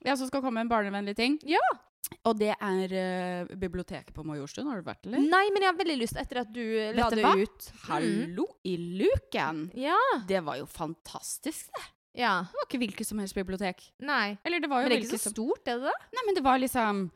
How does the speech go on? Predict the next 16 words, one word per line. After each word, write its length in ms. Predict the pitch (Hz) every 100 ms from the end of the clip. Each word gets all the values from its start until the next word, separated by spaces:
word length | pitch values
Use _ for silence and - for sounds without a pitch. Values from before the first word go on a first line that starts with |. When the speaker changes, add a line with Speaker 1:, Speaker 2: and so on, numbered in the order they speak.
| _ _
Speaker 1:
jeg 80 | -
vet 60 | 294
Speaker 2:
Dine 80 | 254
Speaker 1:
ikke. 100 | 233
Speaker 2:
barn 160 | 233 262
er 60 |
jo 60 | 226
så 120 | 220 233
rolig, 320 | 254 208 226 269 -
mm, 240 | 233 220
på 220 | - -
Speaker 1:
Ja. 60 | 233
Speaker 2:
en 60 | 233
måte. 240 | 226 269 294 _ _
Speaker 1:
Ja, 140 | 240
ja. 140 | 349